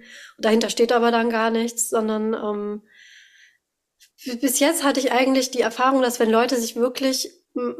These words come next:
mal in Ruhe erklären lassen, was das eigentlich bedeutet, was das für ein Unternehmen bedeuten kann und wie das gut funktioniert, die meisten danach zumindest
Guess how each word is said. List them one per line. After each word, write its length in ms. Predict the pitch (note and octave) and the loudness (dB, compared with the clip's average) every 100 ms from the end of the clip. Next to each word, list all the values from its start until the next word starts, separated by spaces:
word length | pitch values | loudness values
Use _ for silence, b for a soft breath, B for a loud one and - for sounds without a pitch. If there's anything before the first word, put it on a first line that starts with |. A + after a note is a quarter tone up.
| A#3+ | 0
mal 220 | A3+ A3+ | 2 4
in 100 | A3+ | 2
Ruhe 240 | A3 C#4 | 4 4
erklären 360 | A#3 A#3+ A#3 A#3+ | 4 0 0 2
lassen, 180 | A#3 A#3+ | 0 0
was 80 | |
das 140 | A3+ A3+ | -2 -4
eigentlich 260 | A3 A3+ | -4 -6
bedeutet, 720 | - G3+ G#3+ A#3+ B3 E4+ F#4 C4 | -6 -6 0 0 2 2 2 -4
was 160 | A#3+ | -4
das 140 | B3 A#3+ | -4 -2
für 100 | A#3 | -2
ein 40 | |
Unternehmen 420 | A3 A3+ G#3+ A#3 | -2 -2 0 0
bedeuten 420 | G#3+ A3 A#3 A#3 | 0 0 0 -4
kann 540 | G#3+ - A#3 B3 D#4+ F4+ B B B | -10 -8 -4 2 2 2 B B B
und 120 | A3+ | -4
wie 80 | C4 | 0
das 220 | C#4 - | 0 0
gut 180 | C4 C4 | -4 -6
funktioniert, 680 | - B3 - A3+ A3+ D4 D4 | -4 -4 -2 -2 2 0 0
die 60 | |
meisten 360 | A3 A3+ C4+ - | 0 2 0 -2
danach 240 | A#3 B3 | 0 0
zumindest 580 | - A#3 A3+ A#3 - - | -2 0 2 2 -2 -10